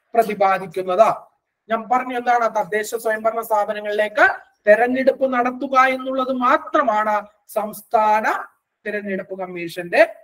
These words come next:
എന്തെന്ന് പറയുന്നത്, ഏഹ്, ഉത്തരവാദിത്തം എന്ന് പറയുന്നത്. ഇനി ഈ സംസ്ഥാന,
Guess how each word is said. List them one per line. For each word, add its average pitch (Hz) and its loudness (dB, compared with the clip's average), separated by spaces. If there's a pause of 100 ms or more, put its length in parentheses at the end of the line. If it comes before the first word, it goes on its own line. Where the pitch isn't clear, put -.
(300)
എന്തെന്ന് 185 -4
പറയുന്നത്, 175 -2 (1500)
ഏഹ്, 214 2
ഉത്തരവാദിത്തം 190 2
എന്ന് 185 -4
പറയുന്നത്. 156 0 (260)
ഇനി 233 -4 (400)
ഈ 285 2
സംസ്ഥാന, 285 4